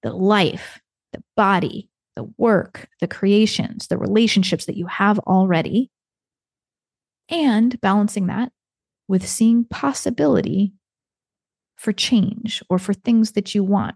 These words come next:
or ways you want it to be different so you can move toward those possibilities and make changes. It's a balance. And being in love with who you are now is much more effective at helping you become who you want to be.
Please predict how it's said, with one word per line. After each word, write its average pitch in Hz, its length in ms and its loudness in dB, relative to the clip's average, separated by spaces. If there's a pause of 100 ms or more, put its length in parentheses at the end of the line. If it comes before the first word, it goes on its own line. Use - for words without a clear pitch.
or 190 120 2
ways 208 360 4
you 214 80 4
want 208 160 4
it - 60 -6
to - 80 -14
be 190 80 2
different - 360 -4 (500)
so - 160 0
you 165 80 2
can 170 220 2
move 190 340 4
toward - 580 -6 (220)
those 151 180 4
possibilities - 760 -2
and 147 120 2
make 110 160 0
changes. - 600 -6 (240)
It's - 80 -10
a - 60 -4
balance. - 680 -4 (1400)
And 170 180 -2
being 190 340 4
in 233 160 4
love 190 300 2
with 180 120 -4
who - 240 -2
you 185 220 4
are 180 180 4
now 180 480 -2 (760)
is 190 180 -8
much 170 460 2
more 175 140 4
effective 180 480 -6
at - 100 -6
helping 170 440 -2
you 185 360 2 (280)
become 180 300 -2
who - 180 -8
you - 180 -4
want 156 240 -6
to - 100 -8
be. - 240 -8